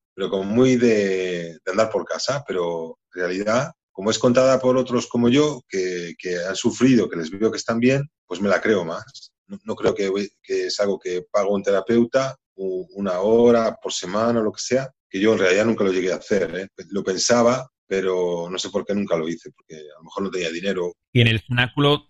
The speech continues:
Speaker 2: tampoco hay ni psiquiatras ni médicos dedicados a ello, como sin embargo nos podemos encontrar seguramente en otras asociaciones, otros grupos de ayuda, ¿no? Es, eh, la ayuda viene so-, sobre todo del,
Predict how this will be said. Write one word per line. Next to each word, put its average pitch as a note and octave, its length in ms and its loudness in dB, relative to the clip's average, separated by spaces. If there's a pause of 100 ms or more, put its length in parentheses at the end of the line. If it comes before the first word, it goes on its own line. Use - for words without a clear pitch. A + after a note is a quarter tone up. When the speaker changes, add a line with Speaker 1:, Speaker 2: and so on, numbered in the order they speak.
Speaker 2:
tampoco A2+ 560 -2
hay G2+ 340 -2
ni G2+ 220 -2
psiquiatras A#2+ 880 -2
ni G#2 160 0
médicos A2 480 2
dedicados G#2 600 0
a G#2 100 -2
ello, A#2+ 400 0
como G#2+ 240 -4
sin G#2 240 -4
embargo G#2 380 0
nos G#2+ 160 -2
podemos G#2 400 -6
encontrar G2 460 -2
seguramente G2+ 760 -2 (320)
en G2 180 -2
otras G2+ 300 0
asociaciones, G#2 880 -2
otros G2+ 260 -6
grupos G2+ 360 -2
de G2 80 0
ayuda, G#2+ 360 2
¿no? D#3 180 -6 (380)
Es, G#2 280 -2
eh, G2 340 -8
la G2 100 0
ayuda G#2+ 260 2
viene A2+ 240 2
so-, - 240 -12
sobre G#2 300 0
todo A#2 280 2
del, G2+ 320 0